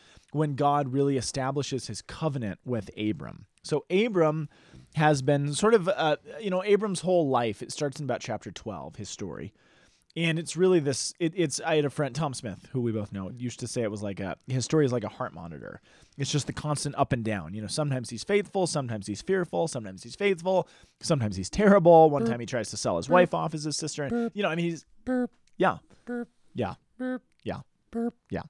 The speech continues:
Speaker 1: So that's him. Now, this is, uh, this is actually, ironically enough, this is the first time that Abram speaks in the whole story. He actually
Speaker 2: Oh.
Speaker 1: doesn't speak until now.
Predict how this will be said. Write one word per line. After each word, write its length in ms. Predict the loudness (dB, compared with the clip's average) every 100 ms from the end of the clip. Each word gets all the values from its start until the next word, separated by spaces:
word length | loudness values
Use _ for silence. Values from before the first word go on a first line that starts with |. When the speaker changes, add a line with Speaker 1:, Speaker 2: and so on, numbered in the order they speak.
| _ -20 -14 0
Speaker 1:
So 120 | 4
that's 220 | 6 4
him. 340 | 2 2 2 -4 -6
Now, 180 | 4 4
this 240 | 4 2
is, 220 | 2 4
uh, 180 | 8 8 6 -2
this 260 | 2 2
is 140 | 2 2
actually, 320 | 0 2 0
ironically 400 | 0 -4 -4 -2
enough, 240 | 2 0 0 _ _ _ -8
this 240 | 2 2
is 120 | 2 2
the 100 | 2
first 500 | 2 -4 -2 -4 -6
time 340 | -2 0 0
that 160 | -2 -2
Abram 340 | -2 -2 -6
speaks 680 | -6 -4 -6 -6 -12 -14 -14 _
in 80 | -8
the 80 | -4
whole 160 | -2 -2
story. 420 | -2 -6 -6 -14 _ _ _ _ _
He 80 | 0
actually 240 | 4 6 4
Speaker 2:
Oh. 20 |
Speaker 1:
doesn't 260 | 4 2 -2
speak 300 | 4 4 4
until 240 | -4 -4
now. 320 | -4 -6 -8